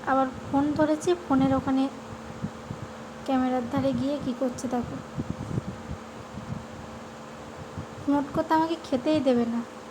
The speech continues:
ওই, ওই দেখো, আমা-, আমাকে আবার মুখে চেটে দিচ্ছে, খাবে। কি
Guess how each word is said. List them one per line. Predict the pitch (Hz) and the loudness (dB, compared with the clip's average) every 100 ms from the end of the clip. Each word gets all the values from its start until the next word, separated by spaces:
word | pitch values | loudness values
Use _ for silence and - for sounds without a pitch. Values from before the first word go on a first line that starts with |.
| - - - - - - - - - - - | -14 -14 -14 -14 -14 -14 -14 -14 -14 -8 4
ওই, | 285 285 | 6 8
ওই | 269 262 254 | 8 6 6
দেখো, | 247 240 | 4 2
আমা-, | 254 269 285 269 294 | 2 2 4 8 12
আমাকে | 285 302 | 12 10
আবার | 320 311 | 8 8
মুখে | 277 269 302 | 6 4 2
চেটে | - 277 277 | 4 2 2
দিচ্ছে, | 269 - - 294 320 - - - - 370 - 415 - - - - - - - - - - - - - - - - | 0 -2 0 2 2 -4 -12 -12 -10 -10 -8 -8 -8 -12 -10 -10 -10 -12 -14 -14 -14 -14 -12 -12 -12 -12 -4 2
খাবে। | 240 233 240 - - - - - - - - - - - - - - - - - - - - - - - | 2 2 -4 -8 -14 -14 -14 -12 -12 -12 -12 -12 -12 -12 -12 -12 -12 -12 -14 -14 -14 -12 -12 -12 -12 -4
কি | 320 | -4